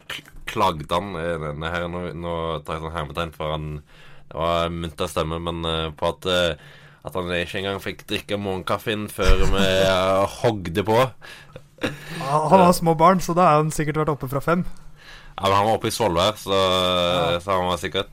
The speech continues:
Speaker 1: jeg tror ikke han hadde fa-, med familien der. Nå, det er kun spekulasjon, men, eh, <laughs> eh, <laughs> i hvert fall, eh, to, eh, to rytter der. To fra, to rytter fra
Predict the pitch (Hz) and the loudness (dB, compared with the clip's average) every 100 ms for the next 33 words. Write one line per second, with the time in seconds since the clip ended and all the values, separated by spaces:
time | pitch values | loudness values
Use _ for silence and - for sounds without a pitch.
0 | - 71 85 95 98 107 92 82 71 85 | -10 -6 -6 -8 -6 -4 -4 -4 -6 -4
1 | 80 87 78 78 78 82 92 - 87 85 | -4 -4 -4 -2 -2 -4 -6 -6 -2 0
2 | 85 85 92 - 90 - 90 92 87 90 | 0 0 -4 -6 -10 -6 -6 -4 -4 -4
3 | 101 92 92 85 82 76 - - - - | -4 -4 -4 -4 -4 -2 -4 -4 -8 -12
4 | - 110 110 107 104 143 - 784 170 127 | -6 -2 2 4 2 2 0 -2 0 0
5 | 107 104 131 127 123 139 127 123 120 120 | 0 0 2 2 2 2 0 2 2 0
6 | - 135 131 127 123 117 117 113 113 104 | -2 -4 -2 2 2 2 2 0 0 -2
7 | 107 - 120 113 127 123 131 139 - 113 | -4 -4 -4 -4 -2 0 2 0 -4 -8
8 | 104 - 101 95 92 90 - - - - | -6 -2 0 2 0 -4 -8 -20 -20 -20
9 | - - - - - 95 95 - 101 82 | -20 -20 -20 -14 -6 -4 -4 -4 -4 -2
10 | 98 | -2